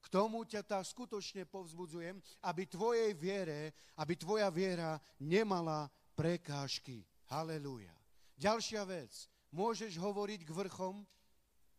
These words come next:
Takže môžeš hovoriť k vrchom. Ale ako máme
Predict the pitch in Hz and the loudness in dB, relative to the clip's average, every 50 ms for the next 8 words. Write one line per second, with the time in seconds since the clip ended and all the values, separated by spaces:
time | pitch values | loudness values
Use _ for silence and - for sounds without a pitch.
0 | _ _ _ _ _ _ - - - - - - _ _ _ _ - - - - | _ _ _ _ _ _ -20 -20 -20 -20 -20 -20 _ _ _ _ -20 -20 -20 -20
1 | - _ _ _ _ - 110 107 117 143 160 190 233 262 269 240 208 233 196 175 | -20 _ _ _ _ -20 -14 -8 -6 -4 0 2 2 2 2 0 0 0 -2 -2
2 | 185 190 175 180 185 175 170 147 147 139 147 151 135 - - 107 87 - - - | -4 -4 -4 -4 -4 -4 -6 -8 -10 -10 -8 -10 -10 -12 -14 -18 -18 -20 -20 -20
3 | _ _ _ _ _ _ _ _ _ _ _ _ _ _ - 147 165 190 - - | _ _ _ _ _ _ _ _ _ _ _ _ _ _ -4 -2 -2 -2 0 0
4 | 240 269 247 - 254 254 226 233 220 220 208 | 0 0 0 -2 -4 -4 -2 0 -2 -2 -2